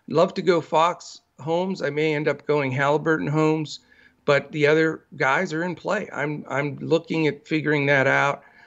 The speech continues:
I'll certainly have a G P P with three of them. On the Washington side, uh, the three guys I'm focusing, well, four guys I'm considering. Westbrook and Beal, no, you know, no kidding.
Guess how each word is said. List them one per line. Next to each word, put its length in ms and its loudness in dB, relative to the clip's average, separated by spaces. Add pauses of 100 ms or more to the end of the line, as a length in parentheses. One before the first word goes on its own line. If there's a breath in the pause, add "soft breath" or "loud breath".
(160 soft breath)
I'll 100 -2
certainly 460 2
have 200 0
a 40 -4
G 220 -10
P 180 -12
P 240 -6
with 180 -6
three 260 -4
of 120 -4
them. 120 -18 (540 loud breath)
On 140 2
the 80 8
Washington 640 2
side, 500 0 (520)
uh, 80 -10
the 140 -2
three 240 -2
guys 380 2
I'm 160 -2
focusing, 640 -6
well, 200 2
four 380 2
guys 340 0
I'm 140 -8
considering. 420 -10 (380 soft breath)
Westbrook 540 0
and 140 -4
Beal, 240 0
no, 320 -2 (360)
you 120 -4
know, 120 -2
no 220 0
kidding. 380 0